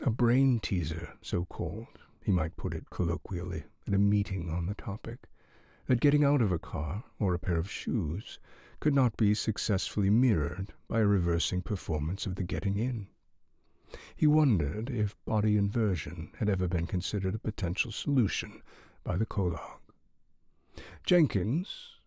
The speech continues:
Pine said, as the butler hauled his master from the vehicle, "do you know what Praxis does,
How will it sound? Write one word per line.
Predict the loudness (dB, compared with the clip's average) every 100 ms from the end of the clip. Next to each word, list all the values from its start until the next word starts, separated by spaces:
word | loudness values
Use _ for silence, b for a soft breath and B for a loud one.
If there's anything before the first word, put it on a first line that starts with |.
| _ _ -2
Pine | 0 2 0
said, | -2 -4 -6 -8 -4
as | -2 0
the | -2
butler | -2 0 0 -2
hauled | 0 2 2 2 -2 -2
his | -4 -2
master | -4 -4 -6 -6 -6
from | -2
the | -2
vehicle, | 0 0 -2 -6 -6 -6 b b b b b b
"do | 2 4
you | 6
know | 6 6
what | 4 2 0 -2
Praxis | -2 -2 -4 -6 -8 -6
does, | -6 -4 -6 -6 -12